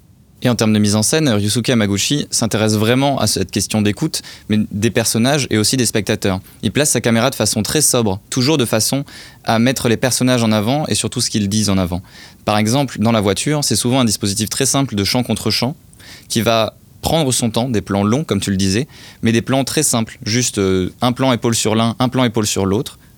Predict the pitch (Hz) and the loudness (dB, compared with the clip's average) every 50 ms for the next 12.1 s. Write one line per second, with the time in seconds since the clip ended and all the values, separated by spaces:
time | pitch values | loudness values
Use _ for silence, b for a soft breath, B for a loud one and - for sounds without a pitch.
0 | b b - - 101 127 143 143 143 131 123 107 107 98 - 113 113 139 143 135 | b b -6 -2 0 2 2 4 4 4 2 2 0 -2 -2 -2 -2 -2 -4 -6
1 | - - - - - 131 123 123 123 - - 120 113 107 110 123 123 - - - | -12 -20 -14 -4 0 2 2 2 2 2 2 2 4 4 2 0 0 -4 -8 -8
2 | - - 113 151 160 - 127 113 - 120 101 117 - 98 120 117 113 110 98 101 | -6 -2 -2 -2 0 0 0 0 0 0 0 0 0 0 0 0 2 2 0 -2
3 | - - - B B B B B B B B - 113 - 131 120 - 165 147 143 | -4 -10 -20 B B B B B B B B -4 0 0 0 0 0 0 0 2
4 | 117 113 117 120 113 117 113 131 147 151 156 151 127 117 117 101 110 107 107 104 | 2 2 2 2 2 2 2 2 2 2 2 2 2 2 0 0 0 0 0 -2
5 | - - 113 107 117 113 104 110 107 101 - - 107 101 101 101 - 147 143 - | -2 -2 -2 0 0 0 2 2 0 0 -2 -2 -4 -4 -2 -2 -2 -4 -4 -6
6 | - B B B B B B B B - - 117 117 123 139 151 143 - 127 117 | -10 B B B B B B B B -2 0 2 2 4 4 2 2 2 0 0
7 | - 123 117 - 123 113 - 104 - - 101 95 92 92 - - 110 120 135 - | 0 0 0 0 -2 -2 -2 -2 -2 0 0 0 0 -2 -2 0 0 0 0 0
8 | - 117 107 - 113 107 - 107 95 98 95 - - 143 139 127 107 - 104 101 | 0 0 0 0 0 0 0 0 0 0 0 0 0 0 -2 -2 0 0 0 0
9 | 90 - 120 123 - 110 104 104 101 98 101 107 - - - - - 98 95 92 | 0 2 0 0 0 0 0 2 2 2 0 0 -2 -2 -4 -2 -2 -2 0 0
10 | 95 110 143 - B B B B B B B B B 131 156 - 139 117 117 110 | 0 0 -2 -4 B B B B B B B B B 0 0 2 2 2 2 2
11 | - 165 175 175 - B B B B B B - - 113 107 104 101 98 98 95 | 2 -2 -2 -4 -8 B B B B B B -2 0 2 4 4 4 4 4 2
12 | 95 92 | 2 0